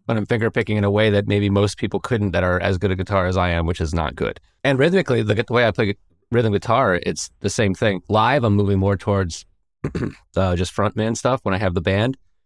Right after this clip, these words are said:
But I'm, I'm about to do this big tour, and I'm gonna have to play guitar the whole time. But as far as piano goes, <laughs> o-, oddly enough, my life is so intertwined with this man. I was cat sitting for Adam <laughs> Duritz, and, uh, <laughs> Jesus Christ, this is true. Uh, and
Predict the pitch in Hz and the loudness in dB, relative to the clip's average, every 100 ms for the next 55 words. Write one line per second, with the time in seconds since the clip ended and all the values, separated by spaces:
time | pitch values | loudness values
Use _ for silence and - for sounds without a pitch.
0 | _ - 101 139 131 98 127 123 90 101 | _ -4 0 0 0 -2 0 -2 0 0
1 | 90 - 90 - 104 98 92 92 87 - | 0 0 -2 2 2 4 2 0 -2 -6
2 | 73 87 85 _ - 85 98 90 85 - | -4 -2 -4 _ -14 -8 0 0 0 -6
3 | - - 90 92 101 104 87 _ _ _ | -14 -6 -2 -2 0 -2 -2 _ _ _
4 | - 123 - 175 - 120 147 117 101 95 | -4 -2 0 -2 0 0 2 2 2 0
5 | - - - - 123 110 104 98 98 - | -2 -4 -4 -2 0 2 2 2 -2 -8
6 | 101 147 147 113 104 - 104 95 92 104 | -4 0 0 -2 -6 -2 -2 -2 -2 0
7 | 101 95 98 95 90 90 _ _ _ _ | 0 -4 -6 -4 -4 -6 _ _ _ _
8 | 135 143 - 147 - 110 107 113 92 101 | 0 0 0 -2 0 0 0 0 2 2
9 | 92 196 131 - - - _ - 117 117 | 0 0 -2 -6 -12 -16 _ -4 0 4
10 | 123 147 175 - 170 151 156 - - - | 4 2 0 -2 -2 -4 -4 -6 -6 -10
11 | - - 82 - - - 147 _ _ - | -8 -4 -4 -6 -18 -14 -14 _ _ -8
12 | - - 131 110 - - 117 80 - 113 | -8 -6 -8 -8 -8 -2 0 0 -2 0
13 | 110 104 - 107 101 95 | 2 2 2 2 2 0